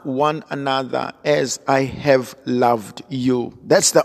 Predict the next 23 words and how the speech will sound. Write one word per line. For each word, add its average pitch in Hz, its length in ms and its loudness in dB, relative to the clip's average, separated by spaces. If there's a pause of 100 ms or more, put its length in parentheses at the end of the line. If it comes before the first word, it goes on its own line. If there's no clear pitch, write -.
only 202 360 4
thing 143 320 0
that 131 160 0
the 135 100 2
Lord 139 300 -2
is 123 180 -6
asking 123 420 -4
of - 200 -8
us, - 280 -6 (800)
that 147 200 6
we 147 160 10
live 156 500 2
in 131 260 -2
love, 107 560 -2 (840)
that 190 160 6
we 190 160 6
love 175 800 0
each - 240 -2
other, 98 340 -8 (800)
that 160 220 8
we 156 140 10
love 147 520 2
those 139 600 2